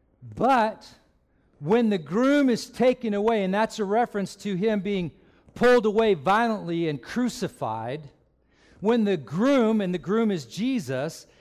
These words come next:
"is taken away, then they will fast." Not just for three days, but look at the history of the church.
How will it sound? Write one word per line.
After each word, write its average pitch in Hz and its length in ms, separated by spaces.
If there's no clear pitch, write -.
"is 208 240
taken 254 440
away, 208 540
then 220 840
they 208 260
will 247 240
fast." 127 640
Not 175 200
just 247 200
for 247 120
three 247 240
days, 233 340
but 180 220
look 202 140
at 190 100
the 208 80
history 220 260
of 214 60
the 220 80
church. 233 260